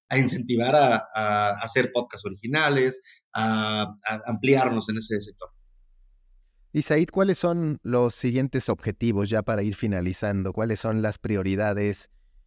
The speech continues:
Speaker 2: en el futuro cercano para Radio Fórmula en lo que refiere a digital?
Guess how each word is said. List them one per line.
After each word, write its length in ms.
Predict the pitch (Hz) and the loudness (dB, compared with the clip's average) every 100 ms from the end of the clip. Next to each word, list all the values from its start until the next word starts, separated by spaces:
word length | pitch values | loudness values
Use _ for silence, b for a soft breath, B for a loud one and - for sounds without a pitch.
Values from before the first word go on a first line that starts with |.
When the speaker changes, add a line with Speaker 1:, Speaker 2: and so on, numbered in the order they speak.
| _ | _
Speaker 2:
en 200 | - 101 | -4 -2
el 100 | 104 | 0
futuro 420 | 98 110 120 117 113 | -2 -4 0 0 0
cercano 760 | - 98 - 107 101 98 92 - | -2 -4 0 0 0 -4 -8 -6
para 360 | 90 92 92 90 | -2 0 0 0
Radio 320 | 92 92 92 | 0 0 0
Fórmula 520 | - 98 92 87 85 | 0 -2 0 -2 -2
en 80 | 85 | -2
lo 80 | 85 | -4
que 100 | 90 | -4
refiere 380 | 87 - 98 | -4 -2 -2
a 60 | 92 | -2
digital? 480 | 80 - - 78 | -4 -8 -8 -8